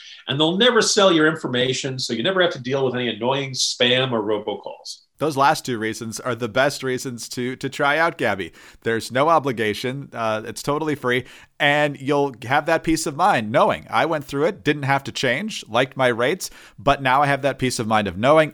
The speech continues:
Speaker 2: and they don't sell your info because you do have to put in,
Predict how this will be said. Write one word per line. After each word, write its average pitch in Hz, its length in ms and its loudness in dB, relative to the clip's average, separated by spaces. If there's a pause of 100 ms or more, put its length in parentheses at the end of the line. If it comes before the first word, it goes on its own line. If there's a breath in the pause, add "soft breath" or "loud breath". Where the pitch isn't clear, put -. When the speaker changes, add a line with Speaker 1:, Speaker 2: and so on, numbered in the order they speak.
(120)
Speaker 2:
and 180 380 6
they 123 160 2
don't 131 320 2
sell 120 240 4
your 113 140 0
info 156 400 2
because 127 260 0
you 139 80 -6
do 254 80 -2
have 226 120 2
to 143 60 -8
put 131 200 2
in, 117 180 2